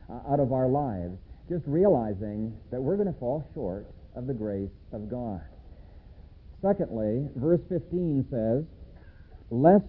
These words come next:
any root of bitterness springing up cause trouble." Cause trouble. Now, this goes one step beyond that. Falling short of the grace of God is a deprivation. We're not having these graces lived out in our lives.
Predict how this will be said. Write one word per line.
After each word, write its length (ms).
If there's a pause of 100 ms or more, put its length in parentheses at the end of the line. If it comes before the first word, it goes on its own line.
(140)
any 420
root 360
of 180
bitterness 480 (120)
springing 360
up 340 (220)
cause 420 (380)
trouble." 400 (320)
Cause 260 (140)
trouble. 240
Now, 100
this 240
goes 180
one 300 (120)
step 200
beyond 420
that. 280 (300)
Falling 400
short 180
of 80
the 60
grace 340
of 160
God 260
is 120
a 60
deprivation. 840
We're 100
not 220
having 340
these 200
graces 440
lived 260
out 180
in 100
our 120
lives. 440